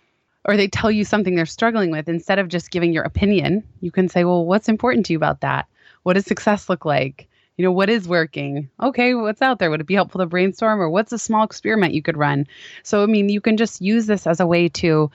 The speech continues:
help facilitate someone else's best thinking. And even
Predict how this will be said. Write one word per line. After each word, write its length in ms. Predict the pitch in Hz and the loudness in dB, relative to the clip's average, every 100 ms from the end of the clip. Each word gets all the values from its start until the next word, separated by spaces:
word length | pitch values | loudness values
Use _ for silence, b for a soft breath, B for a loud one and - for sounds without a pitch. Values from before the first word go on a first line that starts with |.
| b b | b b
help 260 | - 233 226 | -4 -2 -2
facilitate 520 | 190 - 190 180 170 | -4 0 0 0 -6
someone 280 | - 170 151 | -2 -2 0
else's 420 | 170 175 - 151 139 | 0 -2 0 -2 0
best 420 | 143 - - - | -2 -2 -14 -8
thinking. 560 | 147 139 - 98 170 - | -4 -4 -4 -6 -6 -4
And 480 | 165 151 151 143 - b b b b | -2 2 2 2 -2 b b b b
even 440 | 202 190 180 165 | 0 2 2 2